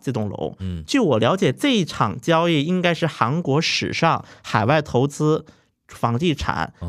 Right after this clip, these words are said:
Speaker 1: 赚的差额最多的一笔。
Speaker 2: 哦。好的。
Speaker 1: 所以说，就是在，在韩国国内也有这些投资，以后看这种类似的股权并购的时候，可以关注国民年金这么一个势力。
Speaker 2: 嗯。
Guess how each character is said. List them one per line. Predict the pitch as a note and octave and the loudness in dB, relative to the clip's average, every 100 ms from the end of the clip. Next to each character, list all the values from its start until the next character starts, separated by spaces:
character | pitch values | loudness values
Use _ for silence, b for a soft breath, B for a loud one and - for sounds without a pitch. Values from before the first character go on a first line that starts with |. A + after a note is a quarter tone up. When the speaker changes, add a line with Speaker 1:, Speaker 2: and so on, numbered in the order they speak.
| F2 | 0
Speaker 1:
赚 | A#3 F3 | 0 2
的 | |
差 | B2+ - E3+ | -2 0 0
额 | E3+ | 0
最 | E3 C#4+ G#3+ | 0 0 2
多 | A2 | 0
的 | - | -2
一 | - | -4
笔。 | G#2+ D2 - | -6 -6 -8
Speaker 2:
哦。 | - | -10
好 | E2+ | -10
的。 | E2 - | -10 -10
Speaker 1:
所 | - E3+ C4+ | 0 2 4
以 | F4+ - | 4 2
说， | - D3+ | 0 0
就 | D3+ G3+ | 2 2
是 | F3 - _ | 0 -2 _
在， | A3+ | -2
在 | G3+ | -2
韩 | - D#3+ G#3 | 0 -2 0
国 | A#2+ | -2
国 | F#2+ G#2 G#2 | -2 -2 0
内 | G3+ - | 0 -2
也 | - D#3+ | 0 2
有 | A#2+ | 2
这 | A2 | 0
些 | D3 D#3+ | 0 -2
投 | D3 A2 | -2 -4
资， | C3 G#3 G#3+ - B B | -2 0 0 -2 B B
以 | A#2 | 0
后 | G#2+ G3 | 2 0
看 | - F3+ | 0 -2
这 | F#3 | 0
种 | E3 A2+ | 0 0
类 | D3 | 0
似 | - | -2
的 | D#3 | -4
股 | - | -4
权 | - A#2+ | -2 -2
并 | C3+ F3 | 0 0
购 | F3 | 0
的 | D#3 | 0
时 | - F2+ | 0 -4
候， | - F#2 - b | -2 -4 -6 b
可 | b G3+ | b 0
以 | F3 A2 | 2 2
关 | D#3+ D#3+ | 0 0
注 | E3+ D#3 | 0 0
国 | - C3+ | 2 2
民 | E3+ | 2
年 | E3 D3+ | 2 0
金 | E3+ F#3+ | 0 0
这 | F#3+ A#3+ | 2 2
么 | C3 | 2
一 | F#2 | -2
个 | - G#2+ - | -6 -8 -6
势 | - - C3 | -4 -2 -2
力。 | G2 D2 _ | -4 -10 _
Speaker 2:
嗯。 | - F#2 E2 | -6 -6 -6